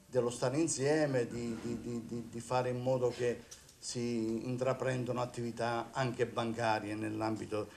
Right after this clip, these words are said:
della nostra banca. Abbiamo assunto in tempi buoni, negli ultimi quindici anni saro-, sono stati assunti quindi sessanta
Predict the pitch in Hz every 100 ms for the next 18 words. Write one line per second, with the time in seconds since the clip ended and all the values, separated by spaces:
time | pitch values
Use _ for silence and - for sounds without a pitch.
0 | - - 113 104 117 120 - 175 165 202
1 | 202 170 120 - - - - - - -
2 | - - 135 127 143 175 160 147 147 -
3 | - - - - - 135 - - 233 151
4 | 117 113 110 147 143 123 117 117 127 110
5 | 113 139 147 104 104 104 143 139 113 113
6 | 151 190 135 131 160 131 135 123 - -
7 | 135 135 156 139 135 - 196 185 131 -
8 | 190 175 135 131 - - 127 - 190 170
9 | 120 117